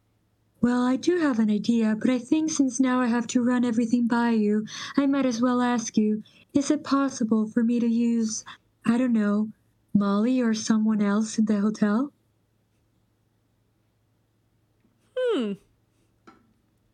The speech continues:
Speaker 2: That's some good creative problem solving. And it's, uh, easy on the budget, too.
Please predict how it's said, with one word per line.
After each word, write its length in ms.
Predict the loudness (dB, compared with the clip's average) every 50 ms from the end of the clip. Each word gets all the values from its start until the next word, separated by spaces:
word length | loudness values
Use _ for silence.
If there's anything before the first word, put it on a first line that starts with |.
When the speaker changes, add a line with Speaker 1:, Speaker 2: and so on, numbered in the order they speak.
| _ _ _ -20 -20 _ _ _ _ _ _ _ _ _ _ _ _ _
Speaker 2:
That's 220 | -6 -6 -4 -2 -2
some 220 | -2 -2 -2 -2
good 220 | -2 -2 -4 -4
creative 580 | -4 -6 -4 -2 -2 0 -2 -2 -4 -8 -14 -18 -14
problem 400 | -10 -8 -8 -6 -6 -8 -8 -6
solving. 420 | -6 -4 -4 -4 -4 -4 -6 -8 -8 -12 _ _ _ _ _ _ _ _ _ _ _ _ _ _ _ _ _ _ _ _ _ _ _ _ _ _ -6
And 160 | -4 -2 -2
it's, 180 | -2 -4 -2
uh, 400 | -2 0 0 0 0 0 -2 -4 -8 -14 _ _ _ _ _ _ _ _ _ _ _ _ _ _ _ _ _ _ -2
easy 200 | 0 0 2 2
on 140 | 2 2 2
the 80 | 0 0
budget, 400 | 0 0 0 0 -2 -4 -4 -4
too. 360 | -2 -2 -2 -2 -4 -8